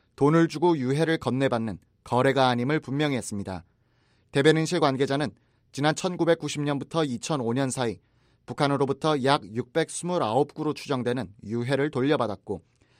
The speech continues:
이 중 삼백서른네 구의 신원을 확인했다고 설명했습니다.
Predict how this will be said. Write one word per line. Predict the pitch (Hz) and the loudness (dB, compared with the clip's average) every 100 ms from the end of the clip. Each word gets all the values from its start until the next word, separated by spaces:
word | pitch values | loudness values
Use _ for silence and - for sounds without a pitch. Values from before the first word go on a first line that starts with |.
| _ _ | _ _
이 | 131 135 | -6 -2
중 | 160 | -2
삼백서른네 | 156 170 170 160 - 175 180 113 123 | -4 0 0 0 0 0 2 2 2
구의 | 123 156 | 2 0
신원을 | 147 139 135 120 90 - | 0 -2 -2 -4 -8 -12
확인했다고 | 160 170 151 - 117 | -8 -6 -6 -4 -4
설명했습니다. | 120 107 104 - 104 104 95 | -2 -4 -4 -8 -8 -6 -8